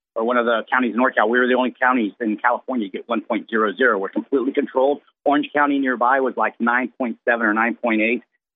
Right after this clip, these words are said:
And I have the chart. I downloaded it to my phone. They'll, they'll put the, their math and everything up on the pro-, projector screen and the big screen. They just did a whirlwind tour of SoCal. They hit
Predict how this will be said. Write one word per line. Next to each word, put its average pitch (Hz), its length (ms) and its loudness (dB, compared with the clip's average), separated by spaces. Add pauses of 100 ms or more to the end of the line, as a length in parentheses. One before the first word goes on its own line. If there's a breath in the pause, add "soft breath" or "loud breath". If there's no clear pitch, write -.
(100)
And 117 260 0
I 123 220 2
have 131 120 2
the 117 80 -4
chart. 139 340 2 (160)
I 113 140 -2
downloaded 123 440 0
it - 40 -2
to 113 80 -2
my 110 240 2
phone. 135 180 4
They'll, 120 180 2
they'll 139 120 0
put 180 180 -4
the, - 120 -4 (120)
their 135 140 2
math 139 320 2
and 113 80 -2
everything 117 340 -4
up 127 160 0
on 131 140 4
the 120 260 2 (320)
pro-, 120 120 0 (140)
projector 123 440 -2
screen 131 380 0
and 117 80 0
the 104 40 -2
big 120 220 -2
screen. 110 360 -2 (320)
They 127 300 0 (240)
just 135 160 -4
did 139 140 0
a 113 60 0
whirlwind 135 580 0 (100)
tour 147 320 0 (300)
of 127 100 -2 (100)
SoCal. 147 480 0
They 127 140 -2
hit 135 320 -2